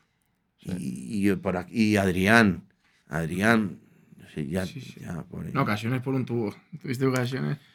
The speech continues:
Speaker 2: Bueno, bueno,
Speaker 3: Eso es,
Speaker 2: bueno, yo no sé.
Speaker 3: qué, qué
Speaker 2: Y luego
Speaker 3: impotencia.
Speaker 2: perdimos cero dos.
Speaker 3: Sí, sí.
Speaker 1: Mm.
Speaker 3: Que bueno, es verdad que lo metieron
Speaker 1: Sí, al
Speaker 3: pronto.
Speaker 1: final
Speaker 2: Metió pronto
Speaker 1: fue el
Speaker 2: a Duri, que
Speaker 1: segundo.
Speaker 2: no sabe.
Speaker 3: Es complicado ya.
Speaker 2: A su amigo Aranzubía, a Dani.
Speaker 3: Sí, es verdad.
Speaker 2: Y, y le dio con él. Bueno, son
Speaker 3: <laughs> Que le pegó como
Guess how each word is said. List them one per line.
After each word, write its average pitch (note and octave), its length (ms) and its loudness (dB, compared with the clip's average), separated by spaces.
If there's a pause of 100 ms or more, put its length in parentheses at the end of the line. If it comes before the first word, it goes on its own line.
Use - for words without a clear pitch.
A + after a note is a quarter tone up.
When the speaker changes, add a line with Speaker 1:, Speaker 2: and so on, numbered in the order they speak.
(140)
Speaker 2:
Bueno, A2+ 260 8
bueno, A#2 180 6
Speaker 3:
Eso D#3 100 6
es, B2 60 4
Speaker 2:
bueno, A#2 160 4
yo G#2+ 60 4
no A#2+ 140 6
sé. A2+ 240 2
Speaker 3:
qué, E3+ 60 2
qué G#2 100 4
Speaker 2:
Y - 20 8
luego A#2 240 8
Speaker 3:
impotencia. C3 60 6
Speaker 2:
perdimos C#3 320 8
cero C3 180 6
dos. D3+ 380 4
Speaker 3:
Sí, C#3 220 -10
sí. B2 300 -10
Speaker 1:
Mm. G2 100 -6 (300)
Speaker 3:
Que - 80 -6
bueno, C#3+ 140 6
es C3 60 4
verdad C#3+ 100 6
que C#3+ 60 6
lo - 60 4
metieron C3+ 220 4
Speaker 1:
Sí, - 80 0
al D3 60 8
Speaker 3:
pronto. G#2 200 8
Speaker 1:
final G2 360 4
Speaker 2:
Metió G2+ 320 10
pronto F3 220 12
Speaker 1:
fue F3 80 12
el D#3+ 60 10
Speaker 2:
a - 20 8
Duri, F#3+ 140 12
que G3+ 120 10
Speaker 1:
segundo. G#3 220 8
Speaker 2:
no D#3+ 40 10
sabe. F3 200 10
Speaker 3:
Es F#3+ 60 10
complicado C#3+ 540 6
ya. A#2 200 6
Speaker 2:
A A2 40 2
su B2 60 6
amigo D#3+ 240 10
Aranzubía, E3 540 10
a A#2+ 40 8
Dani. F3 240 8
Speaker 3:
Sí, C#3+ 160 10
es C3+ 120 8
verdad. B2+ 420 4
Speaker 2:
Y, G2+ 360 2 (380)
y G2 140 4
le G2 120 8
dio A#2+ 160 8
con D3 160 8
él. D3 200 6
Bueno, - 180 -8 (180)
son A#2+ 100 4
Speaker 3:
<laughs> - 20 -
Que F#3+ 80 8
le D3+ 80 10
pegó D3+ 160 10
como D3+ 100 8